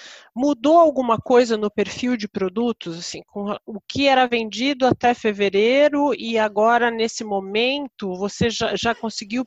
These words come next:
perceber uma mudança no perfil de produtos ou é tudo muito, muito cedo?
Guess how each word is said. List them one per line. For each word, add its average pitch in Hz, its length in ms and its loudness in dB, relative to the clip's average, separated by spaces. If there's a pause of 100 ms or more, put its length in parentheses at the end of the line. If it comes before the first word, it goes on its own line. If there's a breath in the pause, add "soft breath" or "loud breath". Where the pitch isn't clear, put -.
perceber 208 800 -2
uma 202 200 0
mudança 208 480 -2
no 196 100 -4
perfil 190 340 -8
de - 100 -14
produtos 190 500 -6
ou 262 80 4
é 240 40 4
tudo 233 240 -6
muito, 240 480 -6
muito 214 360 -8
cedo? 170 680 -2